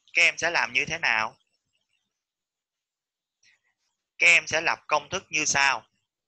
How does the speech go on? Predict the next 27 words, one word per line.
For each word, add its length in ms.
Chúng 180
ta 260
gõ 240
dấu 200
bằng. 260
Sau 220
đó 260
các 80
em 280
mở 440
ngoặc 240
đơn. 340
Chúng 200
ta 240
sẽ 240
cộng 320
ba 300
màu 320
này 180
lại. 340
Đầu 160
tiên, 300
đó 160
là 240
màu 300
chì, 320
cộng 360